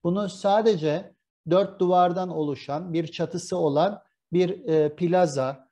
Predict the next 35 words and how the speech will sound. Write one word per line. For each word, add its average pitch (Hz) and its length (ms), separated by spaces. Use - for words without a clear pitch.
e, 147 100
ya 143 440
da 170 340
işte - 320
bir 151 260
bina 170 460
ya 156 160
da 170 120
bir 180 100
oda 170 520
şeklinde 190 520
düşünmemek 160 600
lazım. 143 360
Bunu 180 180
hem 208 260
somut 220 420
hem 190 180
soyut 196 380
özellikleriyle 170 880
beraber, 139 640
e, 143 240
bir 170 120
işletme 165 500
olduğunu 170 420
düşünmekte 165 600
fayda 190 440
var. 180 180
Onun 226 220
için 175 360
kısaca 185 680
biz 196 100
şunu 202 280
söyleyebiliriz. 175 680
İşletme 156 640
yaşamın 175 600